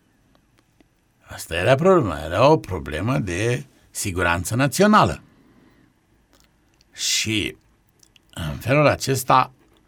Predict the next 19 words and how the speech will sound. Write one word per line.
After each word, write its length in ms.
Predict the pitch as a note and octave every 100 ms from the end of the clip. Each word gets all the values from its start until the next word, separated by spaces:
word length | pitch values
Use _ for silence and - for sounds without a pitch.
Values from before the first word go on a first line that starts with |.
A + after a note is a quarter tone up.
| _ _ _ _ _ _ _ _ _
Iosif 540 | _ F#2 A2 G2+ A2+ G#2
știa 720 | - - A#2 G#2+ A2 A2+ A2+ - _ _ _ - -
și 220 | - F#3
în 120 | G3
raport 420 | D#3+ A#2+ G2+ G#2+
cu 80 | -
problema 480 | - G#2 G2+ A2+ G#2+
lui 160 | G2+ A2+
personală 760 | G2 F2+ G2 F#2 G2 G#2 G#2 G2+ - _ _ _ _ _
că 140 | - D#2+
dacă 540 | D#2 D2+ - D#2 D#2 - _ _ _ _ _ - _ _ _ _
familia 640 | _ - D#2+ F#2 B2 C#3 B2+
lui 300 | A2+ A#2 F2
se 360 | - - E2+
află 420 | D#2+ D#2+ G2+ A#2+ A#2
în 240 | A2 A2+
secetă, 680 | G2+ A#2+ A#2 F2 - - - _ _ _ _ _ _
în 240 | E2 E2
foamete 720 | - C3 B2 A2+ D#2+ - -